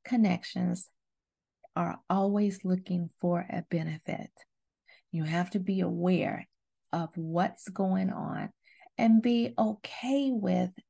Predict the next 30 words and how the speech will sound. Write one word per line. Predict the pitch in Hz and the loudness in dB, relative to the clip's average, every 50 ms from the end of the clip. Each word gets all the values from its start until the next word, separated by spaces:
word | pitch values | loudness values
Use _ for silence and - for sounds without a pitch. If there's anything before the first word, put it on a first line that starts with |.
| _ _ - | _ _ -2
not | 196 202 202 202 208 - | 0 2 2 2 2 2
only | - 208 202 202 202 190 196 - - - _ _ _ _ _ _ _ _ | 2 2 2 2 2 0 0 -2 -6 -10 _ _ _ _ _ _ _ _
acknowledging | 180 185 185 185 185 175 170 170 180 190 214 208 - 240 233 240 226 233 | -2 -2 0 0 0 0 2 2 4 2 2 2 0 0 0 0 0 0
it | - 226 226 226 - - | 0 0 0 0 -4 -6
for | - 190 185 | -4 -2 0
what | 185 185 190 196 | 2 2 2 2
it | 214 208 208 | 2 0 0
is, | 214 - 220 220 220 220 233 226 226 - - _ - - - - - _ _ - | 0 0 2 2 2 0 -2 -4 -6 -10 -16 _ -20 -20 -20 -20 -20 _ _ 2
but | 208 208 214 196 - | 4 4 4 4 4
be | 220 233 254 | 4 4 4
okay | 240 233 226 233 - 233 226 233 233 226 | 4 2 2 0 2 2 4 6 6 4
with | 220 202 214 190 190 190 190 185 185 - _ _ _ _ _ _ _ _ | 2 2 0 0 0 0 -2 -2 -6 -10 _ _ _ _ _ _ _ _
making | 196 196 202 208 202 - 214 202 | 2 2 4 2 4 4 2 4
the | 196 196 | 4 2
decision | 185 185 180 185 - - 190 190 185 - - 180 180 180 | 2 0 0 0 0 -4 -4 -4 -4 -2 0 0 0 0
to | - 185 | -2 -4
cut | 185 190 - 196 - - - | -6 -6 -6 -6 -6 -6 -8
ties. | - - - - - - - - - - - - - _ _ _ _ _ _ _ _ _ _ _ _ - _ - - - _ | -8 -8 -8 -6 -6 -8 -10 -14 -16 -16 -18 -20 -20 _ _ _ _ _ _ _ _ _ _ _ _ -20 _ -20 -20 -2 _
Now, | 226 226 202 208 220 | 6 8 10 10 8
a | |
lot | 226 254 320 | 8 8 6
of | 370 370 | 6 4
times | - 349 302 294 294 | 2 0 -2 -2 -2
people | - 285 285 277 | -4 -2 0 0
say, | 269 - 269 254 254 | 0 2 2 2 2
"Well, | 240 240 233 226 226 226 226 - _ | 2 4 4 4 4 2 0 -4 _
I'm | - 214 240 262 | -4 -2 -2 0
not | 269 285 269 - - | -2 -2 -2 -6 -8
quite | - - 220 214 - - | -2 -2 0 0 0 -2
sure," | - - - - - 269 269 262 262 262 254 254 262 262 | -6 -8 -6 0 4 4 6 6 6 6 6 4 2 0